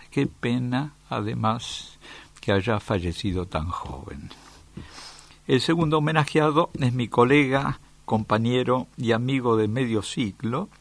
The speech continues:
el ingeniero Leonardo Ionfrida, líder de la Legión de Pipeliners de Techint desde hace cincuenta y, cincuenta y tres años. Pipeliner quiere decir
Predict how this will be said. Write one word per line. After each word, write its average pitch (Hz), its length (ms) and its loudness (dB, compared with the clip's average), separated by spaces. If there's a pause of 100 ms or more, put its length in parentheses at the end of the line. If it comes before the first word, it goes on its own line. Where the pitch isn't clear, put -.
(160)
el 104 240 2
ingeniero 101 540 2
Leonardo 98 560 0
Ionfrida, 107 880 0 (800)
líder 160 460 0
de 110 140 4
la 104 160 0
Legión 113 420 0
de 101 120 0
Pipeliners 127 1300 0 (240)
de 98 140 0
Techint 123 600 -4 (600)
desde 110 280 2
hace 117 220 0
cincuenta 101 680 -2
y, 101 220 -4
cincuenta 107 600 -2
y 107 60 -4
tres 113 340 -2
años. 76 600 -6 (480)
Pipeliner 135 840 2
quiere 113 300 2
decir 110 600 0